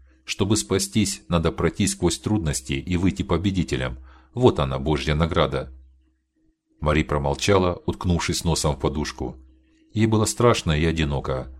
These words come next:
Даром, что в семнадцатой комнате, как они называли свой новый дом, кроме нее находилось еще одиннадцать женщин. В кромешной тьме, озаряемой светильниками лишь на пару часов в день,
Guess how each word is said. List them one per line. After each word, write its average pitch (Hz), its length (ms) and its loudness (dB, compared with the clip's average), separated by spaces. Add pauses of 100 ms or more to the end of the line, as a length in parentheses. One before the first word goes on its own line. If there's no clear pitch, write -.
(420)
Даром, 90 320 4
что - 180 -2
в - 60 -2
семнадцатой 85 540 0
комнате, 82 500 -2
как - 220 -4
они 78 160 2
называли 76 480 2
свой 76 260 0
новый 76 300 0
дом, 95 340 2 (220)
кроме 92 300 2
нее 101 220 2
находилось 87 680 2
еще 87 240 0
одиннадцать 76 460 -2
женщин. 69 500 -4 (480)
В - 20 -20
кромешной 80 560 2
тьме, 92 380 0
озаряемой 80 600 4
светильниками 78 720 0
лишь 78 200 0
на 78 100 0
пару 78 240 2
часов - 380 -2
в 76 40 -6
день, 85 300 2